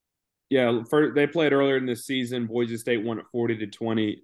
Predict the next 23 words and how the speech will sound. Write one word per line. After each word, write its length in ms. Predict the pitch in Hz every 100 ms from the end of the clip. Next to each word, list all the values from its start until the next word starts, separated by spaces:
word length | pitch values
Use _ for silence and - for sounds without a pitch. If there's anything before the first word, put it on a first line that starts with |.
| 120
dominating 540 | 127 127 120 113 110
game. 380 | 107 110 113 104 - _ _ _
You 100 | 123
know, 60 | 123
they're 280 | 160 170
eight 120 | 151 185
and 80 |
oh 140 | 165 160
in 100 | 113
conference. 640 | 123 135 135 95 - - -
Uh, 360 | 113 110 107 101
three 140 | 156 156
losses 520 | 131 147 175 127 113
came 340 | - 127 123 117
to 220 | 123 120 120
Oregon 380 | 123 139 139 131
State, 480 | - 135 127 123 - _ _ _ _ _ _ -
B 100 | 151
Y 220 | 147 135
U, 420 | 131 143 151 127 -
and 240 | 110 107 101
U 240 | 98 156
tep, 320 | 156 101 -